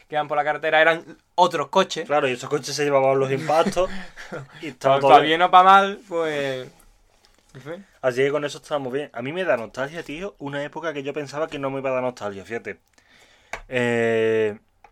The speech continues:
Speaker 2: Porque yo recuerdo muchas veces en la eso,
Speaker 1: Hmm.
Speaker 2: sobre todo primero y segundo, y un poco tercero,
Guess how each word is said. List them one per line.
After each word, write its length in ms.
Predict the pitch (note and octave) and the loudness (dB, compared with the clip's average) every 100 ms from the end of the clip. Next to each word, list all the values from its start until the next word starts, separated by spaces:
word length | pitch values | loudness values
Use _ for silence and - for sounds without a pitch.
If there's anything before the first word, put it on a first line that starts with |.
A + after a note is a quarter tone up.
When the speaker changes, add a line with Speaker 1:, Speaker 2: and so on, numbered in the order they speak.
| - _ | -20 _
Speaker 2:
Porque 200 | - A#2+ | -12 -4
yo 100 | A2+ | 0
recuerdo 360 | C3 C#3 D3+ D3+ | 2 2 2 0
muchas 260 | D3+ C#3+ | -4 -8
veces 280 | C#3+ D#3+ - | -6 -6 -8
en 440 | D3+ A2+ G2 F#2 F2 | -12 -12 -14 -18 -14
la 160 | F#2 | -8
eso, 340 | C#3 - B2+ - _ - | -8 -8 -12 -14 _ -18
Speaker 1:
Hmm. 160 | E3 C3 _ _ _ - - | -18 -18 _ _ _ -20 -16
Speaker 2:
sobre 180 | B2+ C3 | -10 -6
todo 120 | F3 | -4
primero 260 | G3+ F3 | -4 -4
y 60 | D3+ | -6
segundo, 580 | C#3 B2+ B2+ A2 G2+ G#2+ | -6 -6 -6 -10 -14 -14
y 180 | A2 A2+ | -16 -18
un 120 | B2 | -14
poco 220 | B2 B2 | -10 -8
tercero, 400 | A#2+ - G2+ E2+ | -10 -12 -16 -16